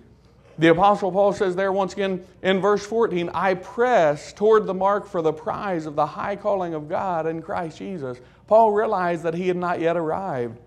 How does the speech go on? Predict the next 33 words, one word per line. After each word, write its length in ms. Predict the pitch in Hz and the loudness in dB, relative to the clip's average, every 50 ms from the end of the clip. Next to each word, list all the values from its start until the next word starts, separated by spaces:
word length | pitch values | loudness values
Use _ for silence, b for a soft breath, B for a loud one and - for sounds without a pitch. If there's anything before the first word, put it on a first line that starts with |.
| _ _ _ _ _ _ _ _ _ _ _ _ - | _ _ _ _ _ _ _ _ _ _ _ _ -2
You 100 | 190 202 | 0 0
see, 200 | - 254 254 254 | 2 2 2 2
beloved, 460 | 214 226 214 226 240 226 226 208 185 - - | 2 4 6 8 8 8 6 4 0 2 6
there's 240 | 190 226 226 226 | 8 10 10 8
a 80 | 208 208 | 6 4
part 340 | 196 220 247 254 247 - - | 4 6 6 6 6 4 4
in 220 | 226 220 214 208 | 2 2 2 4
many 280 | 208 233 247 247 233 - | 6 6 6 6 6 2
Christians 600 | 240 - 247 240 180 - - 180 175 170 175 - B B B B B | 0 2 4 4 4 4 4 2 2 2 0 -2 B B B B B
in 220 | 196 220 226 220 | 8 8 8 8
which 200 | 226 233 226 233 | 8 6 6 4
we 220 | 233 214 233 240 | 2 0 0 0
grow 340 | 208 190 220 233 240 233 220 | 0 2 4 4 6 6 6
weary 880 | 202 180 175 202 226 254 254 233 185 147 143 139 139 143 151 175 175 156 - - _ | 4 2 0 0 0 0 0 0 -2 -2 -2 -2 -2 -2 -4 -4 -8 -12 -16 -16 _
in 200 | - 196 208 214 | 2 4 4 4
the 100 | 208 208 | 4 4
journey. 560 | 196 190 233 240 254 220 185 147 127 123 120 120 b b b b | 2 2 2 2 2 2 0 0 -2 -2 -6 -8 b b b b
There's 220 | b 208 240 233 202 | b 10 10 10 8
a 40 | 220 | 6
part 280 | 214 262 285 285 269 | 6 6 8 8 8
in 120 | 269 262 262 | 8 8 8
many 200 | 269 277 277 262 | 6 6 6 4
Christians 420 | - 277 277 285 277 262 247 233 | 4 6 6 6 4 2 0 4
that 160 | 214 240 233 | 4 4 6
we 140 | 240 269 285 | 6 6 8
may 180 | 269 277 269 262 | 10 10 10 10
look 240 | 262 262 262 262 | 10 8 8 8
back 260 | 269 277 269 277 269 269 | 8 8 8 8 6 4
and 140 | 254 247 | 2 4
say, 160 | 214 277 277 277 | 6 6 6 8
"You 60 | 285 | 8
know 120 | 285 285 | 8 10
what? 260 | 269 277 277 277 277 | 10 10 8 6 6